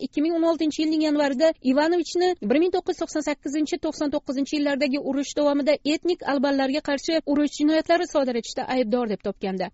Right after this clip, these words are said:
Ammo bu qaror ikki ming o'n yettinchi yilning fevralida Prishtina sudi tomonidan bekor qilindi. Ivanovich halok bo'lgan paytda uning ishi sudda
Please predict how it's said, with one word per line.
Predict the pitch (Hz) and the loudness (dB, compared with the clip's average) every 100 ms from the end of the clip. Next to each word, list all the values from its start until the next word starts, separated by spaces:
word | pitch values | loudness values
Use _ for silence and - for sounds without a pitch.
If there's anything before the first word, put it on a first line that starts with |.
| 247 | 4
Ammo | 262 254 | 4 4
bu | 277 | 2
qaror | 320 349 359 | 2 2 2
ikki | - 269 | -4 -2
ming | 294 294 | 0 0
o'n | 294 | 0
yettinchi | 320 302 359 | -2 -2 0
yilning | 349 320 | 0 0
fevralida | 294 277 269 254 302 311 | 0 0 0 2 0 0
Prishtina | 330 311 - 339 320 277 | 0 -2 0 0 0 0
sudi | 277 269 277 | -2 -2 0
tomonidan | 247 226 226 233 | 0 0 -2 -2
bekor | 269 302 277 | 0 0 0
qilindi. | 208 190 185 - - | -2 -2 -4 -4 -2
Ivanovich | 302 302 247 - | 0 2 0 -2
halok | 277 269 262 254 | 0 0 0 0
bo'lgan | 247 254 269 | 0 -2 -4
paytda | 277 349 349 | 0 0 2
uning | 269 311 311 | 0 0 -2
ishi | 330 - | -4 -6
sudda | 262 - | -6 -4